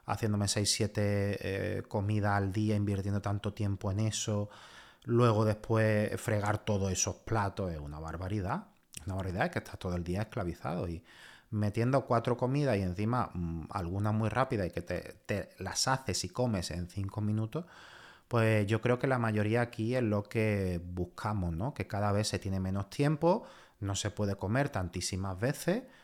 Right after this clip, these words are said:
y, y bueno, aunque fuéramos profesionales, que viviéramos de esto, ¿para qué complicar las cosas si se pueden hacer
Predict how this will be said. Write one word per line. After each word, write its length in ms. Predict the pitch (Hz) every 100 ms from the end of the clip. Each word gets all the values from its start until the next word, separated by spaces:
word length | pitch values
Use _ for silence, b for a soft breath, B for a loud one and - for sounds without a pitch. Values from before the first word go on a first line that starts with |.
| B B _
y, 840 | 120 113 104 92 87 82 73 - -
y 100 | 98
bueno, 240 | 80 110
aunque 220 | 196 -
fuéramos 380 | - 90 92 101 -
profesionales, 680 | 107 104 - 95 139 175
que 160 | - 101
viviéramos 460 | 82 87 87 98 95
de 100 | 104
esto, 280 | 107 175 175
¿para 220 | 101 92
qué 140 | 92
complicar 440 | 107 104 101 - 104
las 140 | 101
cosas 280 | - 104 127
si 60 |
se 80 | 120
pueden 220 | 101 101 101
hacer 340 | 95 110